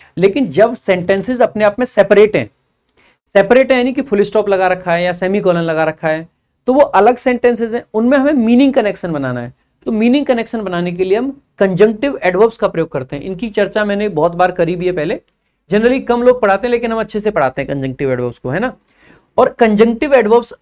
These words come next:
देखो ये सारे ही हैं, therefore भी है, furthermore भी है, moreover भी है, however भी है। अब यहाँ पे आपको मीनिंग के हिसाब से कनेक्शन बनाना है।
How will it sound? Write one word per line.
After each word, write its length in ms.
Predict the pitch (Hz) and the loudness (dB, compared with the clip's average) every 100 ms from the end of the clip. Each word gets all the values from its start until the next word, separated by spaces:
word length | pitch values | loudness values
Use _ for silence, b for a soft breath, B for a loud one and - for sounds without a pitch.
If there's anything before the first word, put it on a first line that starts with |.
| 180 | -4
देखो 240 | 190 226 | -2 2
ये 100 | 247 | 0
सारे 280 | - 180 185 | 2 2 4
ही 100 | 196 | 2
हैं, 220 | 233 240 | -2 -4
therefore 400 | 156 190 180 185 | 2 2 2 -4
भी 160 | 170 180 | -2 0
है, 200 | 180 175 | 0 0
furthermore 420 | 170 180 185 180 | 0 0 -2 -4
भी 160 | 170 175 | -2 -2
है, 60 | |
moreover 400 | 170 165 185 180 | 0 2 2 0
भी 120 | 170 | -2
है, 80 | 226 | -4
however 360 | 208 147 135 127 | -2 -2 -2 -4
भी 140 | 120 | -6
है। 120 | 120 - _ b b b - | -10 -12 _ b b b 0
अब 120 | 285 | 2
यहाँ 200 | 262 220 | 2 2
पे 120 | 269 | 2
आपको 260 | 247 247 262 | 2 2 -2
मीनिंग 360 | 220 240 277 | 0 0 0
के 60 | 262 | 0
हिसाब 220 | 214 175 | -2 -4
से 140 | 170 | -6
कनेक्शन 340 | 185 160 156 156 | -6 -6 -6 -8
बनाना 280 | 151 151 | -8 -8
है। 100 | 156 | -8